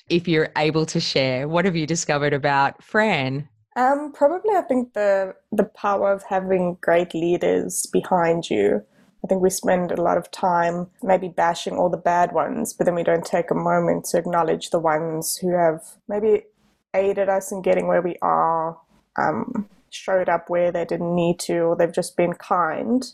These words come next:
Speaker 2: without expecting anything in return. And I think that's been quite a lesson for me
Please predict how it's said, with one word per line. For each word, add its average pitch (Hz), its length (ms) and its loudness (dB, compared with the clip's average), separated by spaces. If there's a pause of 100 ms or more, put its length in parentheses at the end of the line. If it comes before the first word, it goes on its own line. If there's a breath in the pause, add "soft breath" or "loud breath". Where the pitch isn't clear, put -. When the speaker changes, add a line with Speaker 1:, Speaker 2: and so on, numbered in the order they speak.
(600 soft breath)
Speaker 2:
without 180 1200 -2
expecting 185 680 0
anything 175 600 0
in 170 80 2
return. 180 720 2 (720)
And 196 120 0
I 180 80 2
think 185 260 -2
that's 170 320 2
been 170 280 2 (140)
quite 175 340 0
a 170 60 -2
lesson 165 340 -2
for 175 160 -2
me 175 380 2